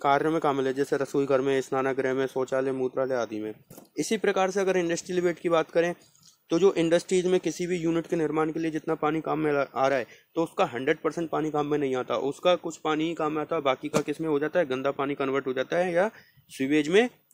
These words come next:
कन्वर्ट हो जाता है। इसी प्रकार अगर सार्वजनिक स्थानों की बात करें तो वहाँ पे भी जैसे स्कूल, सिनेमा, होटल, रेलवे स्टेशन आदि में भी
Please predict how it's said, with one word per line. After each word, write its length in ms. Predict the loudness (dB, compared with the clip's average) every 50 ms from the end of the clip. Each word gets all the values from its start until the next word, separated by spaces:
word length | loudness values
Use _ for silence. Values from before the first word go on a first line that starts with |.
| _ _ 2
कन्वर्ट 280 | 2 4 6 6 4 4
हो 80 | 4
जाता 220 | 2 2 0 0 -2
है। 100 | -2 -4 -8 _ _ _ _ -8
इसी 180 | -6 -4 -4 -2
प्रकार 300 | -2 0 2 4 4 4
अगर 200 | 4 4 2 0
सार्वजनिक 440 | 2 2 2 2 4 2 0 -2 -2
स्थानों 300 | -4 -2 -2 0 0 0
की 80 | 0 0
बात 220 | 2 2 0 0 0
करें 180 | -2 0 0
तो 80 | 0 -2
वहाँ 160 | -2 -2 -2
पे 140 | 0 -2 -2
भी 60 | 0
जैसे 240 | 0 0 0 0 -4
स्कूल, 400 | -6 -6 -6 -4 -2 -2 -2 -2
सिनेमा, 380 | -2 -4 -2 -2 -2 -2 -2 -2
होटल, 420 | -2 -2 -2 -2 0 0 -2 0
रेलवे 260 | 0 -2 -2 -2 -2 -4
स्टेशन 280 | -6 -8 -6 -2 0
आदि 240 | 0 0 0 0 -2
में 120 | -2 -2 0
भी 180 | 0 -2 -4